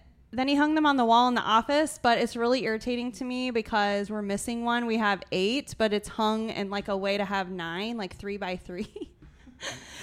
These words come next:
But anyway, the one that Tim's pointing out says, "Stronger people are harder to kill," and that's one of the, like, a, that's kind of an O G shirt, and it's got, it's painted, it's basically the color of the paint on the walls. It's, like, a really, like,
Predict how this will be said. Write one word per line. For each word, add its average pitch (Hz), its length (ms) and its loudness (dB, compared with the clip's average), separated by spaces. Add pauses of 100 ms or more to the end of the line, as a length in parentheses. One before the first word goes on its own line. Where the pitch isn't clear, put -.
(100)
But 302 120 8
anyway, 294 300 10 (180)
the 277 120 10
one 302 240 10
that 294 240 8
Tim's 294 260 6
pointing 262 240 6
out 233 240 6
says, 233 500 6
"Stronger 247 500 4
people 240 340 2
are 208 160 8
harder 214 320 4
to 220 160 0
kill," 214 440 4
and 220 280 2
that's 220 240 2
one 226 160 2
of 202 160 0
the, 196 80 -2
like, 202 240 -2
a, 180 180 0
that's 208 220 -2
kind 214 180 -2
of 196 60 -2
an 190 140 -2
O 190 140 0
G 190 200 -4
shirt, 185 380 -4
and 208 140 -4
it's 196 160 -4
got, 190 260 2
it's 214 120 -2
painted, 220 500 0
it's - 200 2
basically 220 560 2 (380)
the 226 100 6
color 226 480 6
of 214 140 6
the 214 100 2
paint 208 320 0
on 202 120 2
the 196 100 4
walls. 185 460 6
It's, - 160 -2
like, 208 140 0
a 214 100 4
really, 202 360 2
like, 185 380 0